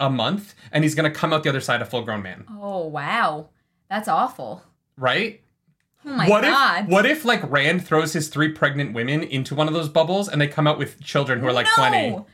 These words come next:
Speaker 2: No. No.
Speaker 1: Time passes
Speaker 2: No.
Speaker 1: so that they can, like, grow up?
Speaker 2: No.
Speaker 1: But time passes differently in the bubble places?
Speaker 2: Awful.
Speaker 1: Vacuoles.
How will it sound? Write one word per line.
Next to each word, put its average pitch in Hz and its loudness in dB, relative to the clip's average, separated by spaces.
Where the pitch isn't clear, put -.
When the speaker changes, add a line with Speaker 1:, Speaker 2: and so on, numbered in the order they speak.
Speaker 2:
No. 226 2
No. 185 0
Speaker 1:
Time 190 2
passes 170 0
Speaker 2:
No. 254 6
Speaker 1:
so 180 6
that 156 4
they 156 2
can, 151 0
like, 143 2
grow 139 2
up? 151 2
Speaker 2:
No. 190 2
Speaker 1:
But 180 4
time 175 0
passes 170 -4
differently 170 -2
in 165 0
the 151 4
bubble 131 2
places? 220 -2
Speaker 2:
Awful. 180 0
Speaker 1:
Vacuoles. 139 -2